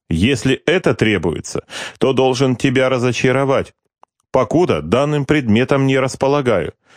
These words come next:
Фото сперли у клиента, а сам предмет не нашли. Теперь, кажется, парень уехал. Клиента что-то спугнуло, но оторваться от тех, кто за ним наблюдал, не сумел.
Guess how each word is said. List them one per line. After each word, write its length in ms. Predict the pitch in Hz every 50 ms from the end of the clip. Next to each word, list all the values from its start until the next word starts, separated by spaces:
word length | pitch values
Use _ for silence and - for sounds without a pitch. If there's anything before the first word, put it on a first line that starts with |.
| - _ -
Фото 420 | - - - 110 131 139 - 139
сперли 540 | 127 - - - 123 127 135 131 123 127 135
у 120 | 139 131
клиента, 760 | - - 123 135 147 151 147 131 104 90 - - 76 71 71 _ _ _ _ -
а 140 | 98 107
сам 300 | 101 - - 147 175 180
предмет 500 | - - 101 98 85 90 90 92 87 -
не 140 | 85 87 110
нашли. 540 | 135 143 139 - - - 95 80 73 - _ _ _ _ _ _ _ _ -
Теперь, 560 | - 127 127 - - 127 139 143 135 127 107 92 - - - -
кажется, 540 | - 123 131 143 113 127 120 - - 143 131
парень 460 | 110 - 127 131 135 127 135 135 135
уехал. 540 | 139 147 151 160 160 131 - - - - - - - - _ _
Клиента 560 | - 117 107 120 120 127 135 131 117 - 120
что-то 420 | - - - - 151 143 - 139 123
спугнуло, 760 | - - - 143 143 127 139 147 143 131 107 82 64 - - _ _ _ _ -
но 300 | 87 98 110 127 139 135
оторваться 680 | 127 - 147 139 135 135 143 143 135 - - 143 139
от 180 | 131 - _ -
тех, 280 | - 156 143 - -
кто 260 | - - - 127 123 104
за 180 | 87 113 135
ним 280 | 135 135 139 131 123 123
наблюдал, 640 | 123 120 110 117 120 127 113 123 151 156 139 104 -
не 220 | - 82 95 107 110
сумел. 540 | - - 139 135 131 127 117 90 71 -